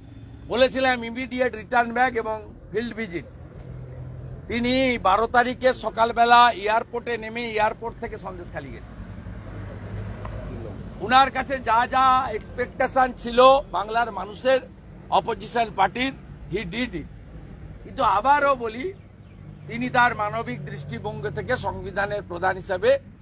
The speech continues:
চেষ্টা করছেন, কিন্তু তার লিমিটেশন আছে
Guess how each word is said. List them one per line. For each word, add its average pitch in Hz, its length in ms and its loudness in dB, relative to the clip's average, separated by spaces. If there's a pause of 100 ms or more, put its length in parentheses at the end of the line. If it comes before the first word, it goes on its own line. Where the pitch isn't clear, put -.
(320)
চেষ্টা 220 400 4
করছেন, 214 460 -2
কিন্তু 190 220 -12
তার 185 220 -2
লিমিটেশন 170 720 -10
আছে 240 360 -4